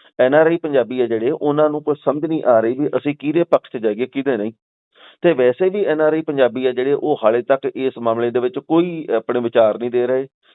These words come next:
ਤੇ ਉਹਨਾਂ ਦਾ ਕੋਈ ਇੰਟਰਸਟ ਨਹੀਂ। ਜਿਸ ਤਰੀਕੇ ਦੇ ਨਾਲ ਇਸ ਵੇਲੇ ਹਾਲਾਤ ਆ, ਉਸ ਤਰੀਕੇ ਦੇ ਨਾਲ ਤਾਂ ਆਪਾਂ ਜਾਣਦੇ ਵੀ ਤੁਸੀਂ ਆਪਦੇ ਜਿਹੜੇ ਕੋਈ ਸਕੇ ਸੰਬੰਧੀ, ਨੇੜਲੇ ਦੂਰਲੇ ਰਿਸ਼ਤੇਦਾਰ ਦੇਖ ਲਓ, ਬਾਹਰਲੇ ਮੁਲਕਾਂ ਦੇ ਵਿੱਚ, ਕਿਸੇ ਵੀ ਦੇਸ਼ ਦੇ ਵਿੱਚ ਆ,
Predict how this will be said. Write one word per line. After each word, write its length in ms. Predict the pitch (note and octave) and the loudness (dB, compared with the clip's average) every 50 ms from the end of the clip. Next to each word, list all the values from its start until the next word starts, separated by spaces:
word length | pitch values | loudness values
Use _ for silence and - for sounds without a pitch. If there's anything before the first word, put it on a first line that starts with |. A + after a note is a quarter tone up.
| _ _ | _ _
ਤੇ 80 | - D#3+ | -2 0
ਉਹਨਾਂ 240 | D#3 D#3+ D#3+ D#3+ | 2 4 4 4
ਦਾ 100 | D#3+ E3 | 4 4
ਕੋਈ 280 | E3 - - E3 E3+ F3 | 2 2 0 2 2 2
ਇੰਟਰਸਟ 520 | F3 C#3 D#3+ C#3+ - B2 A2 - - _ | 0 -2 -6 -6 -6 -6 -6 -6 -8 _
ਨਹੀਂ। 160 | G2 F#2+ G#2+ G#2+ - _ _ _ _ _ _ _ G#2 | -16 -14 -14 -16 -18 _ _ _ _ _ _ _ -2
ਜਿਸ 180 | F#2+ B2+ C#3+ | 0 0 0
ਤਰੀਕੇ 340 | - - D#3+ D#3+ D#3+ - F3 | 0 -2 -4 -6 -4 -4 -4
ਦੇ 80 | D#3+ E3 | -4 -2
ਨਾਲ 220 | D#3 C#3 C#3 D3 | -2 -2 -2 -2
ਇਸ 220 | - A#2 C#3 C3+ C3+ | -2 -4 -6 -6 -4
ਵੇਲੇ 200 | C3 C3 C3 C3+ | -2 0 0 0
ਹਾਲਾਤ 400 | B2+ A2+ G#2+ - G#2+ A2+ - A2+ | 0 0 2 2 2 4 2 0
ਆ, 100 | G2+ F#2 - _ _ _ _ _ _ _ _ _ | -2 -2 -4 _ _ _ _ _ _ _ _ _
ਉਸ 180 | D3+ E3 F3 E3 | 4 4 4 2
ਤਰੀਕੇ 300 | - F3 E3 D#3+ - E3+ | 0 -4 -6 -4 -6 -4
ਦੇ 120 | D3+ D#3 | -4 -2
ਨਾਲ 260 | C#3+ C3 B2+ B2+ B2+ B2+ | 0 2 2 2 2 2
ਤਾਂ 100 | C#3+ C#3 | 0 -2
ਆਪਾਂ 180 | C3+ - C#3+ | 0 0 0
ਜਾਣਦੇ 320 | B2 B2 A2+ A2+ A2+ A#2+ C3+ | 0 2 0 0 -2 -2 -4
ਵੀ 80 | C#3+ | -4
ਤੁਸੀਂ 260 | C#3 - B2 C#3+ C#3+ - - | -4 -6 -4 -4 -2 2 4
ਆਪਦੇ 420 | C3 B2+ A#2 A2+ B2+ C3+ C3+ C3+ | 4 4 4 2 2 2 2 2
ਜਿਹੜੇ 200 | A#2+ C3 C3+ C3+ | 0 0 0 0
ਕੋਈ 260 | C3+ - C3+ A#2 A2+ - _ B2 | -2 -2 -6 -8 -8 -8 _ -6
ਸਕੇ 240 | B2+ - C3+ B2 | -4 -2 -2 -4
ਸੰਬੰਧੀ, 440 | B2 - B2 B2 C3 C3+ B2+ C3 C3 | -4 -4 -4 -4 -4 -4 -6 -6 -6
ਨੇੜਲੇ 400 | A#2+ A#2 A#2 A#2 A#2+ A#2+ B2 B2 | -4 0 0 0 0 2 2 0
ਦੂਰਲੇ 440 | A2+ A2 A#2 A#2 A#2 A#2 B2 B2 A#2+ | 2 0 -2 -2 -2 0 2 2 2
ਰਿਸ਼ਤੇਦਾਰ 480 | A2+ A2+ - - A2+ A2 A#2 A2+ A2 G#2+ | 2 -2 -6 -6 2 4 4 4 4 0
ਦੇਖ 180 | G#2 G#2 G2+ | -6 -8 -6
ਲਓ, 140 | G#2+ A2+ A2+ | -6 -6 -4
ਬਾਹਰਲੇ 340 | G#2 A2 A#2 B2+ C3+ C3+ C3 | 0 2 2 2 2 0 -4
ਮੁਲਕਾਂ 320 | B2+ A2+ G#2+ - A2 G#2+ | -4 -4 -6 -6 -6 -4
ਦੇ 80 | A2 G#2+ | -2 -4
ਵਿੱਚ, 140 | A2 A2+ C3 | -4 -4 -6
ਕਿਸੇ 240 | - D3+ - F3 | -12 -4 -2 0
ਵੀ 100 | E3+ E3+ | 0 0
ਦੇਸ਼ 220 | E3+ C#3+ B2+ B2 - A2+ | 0 0 -2 -4 -2 -4
ਦੇ 60 | A#2 | -2
ਵਿੱਚ 240 | G#2 G#2+ G#2 _ G#2 | -2 -2 -4 _ -8
ਆ, 100 | D#2+ | -8